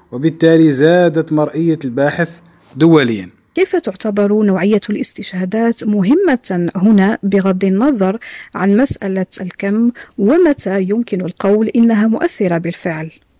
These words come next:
Speaker 1: شكرًا. عدد الاستشهادات متعلق مباشرة بنوعية البحث، أصلي أم غير أصلي، فكلما كان البحث أصلي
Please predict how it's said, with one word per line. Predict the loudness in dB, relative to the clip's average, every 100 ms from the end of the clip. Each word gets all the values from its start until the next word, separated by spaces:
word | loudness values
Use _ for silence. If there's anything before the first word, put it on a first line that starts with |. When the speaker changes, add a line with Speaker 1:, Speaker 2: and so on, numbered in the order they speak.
| _ _ _ _ -10
Speaker 1:
شكرًا. | -6 -2 0 0 -2
عدد | -2 0 0
الاستشهادات | -2 -6 -6 -8 -6 -4 -4 -2 -2 -2 -4
متعلق | -6 -4 -2 0 2 0 0
مباشرة | -2 0 -2 -2 -2 -2 0 -2
بنوعية | 0 0 0 0 0 -2 -4
البحث، | -6 -6 -8 -14 -20 _ _ _ _ _
أصلي | -8 -2 0 2
أم | 2
غير | 4 4 2
أصلي، | -2 -6 -12 -18 _ _ _ _
فكلما | -14 -4 0 2 2 0
كان | 0 0
البحث | 0 0 -4 -6
أصلي | -10 -8 -4 -4 -4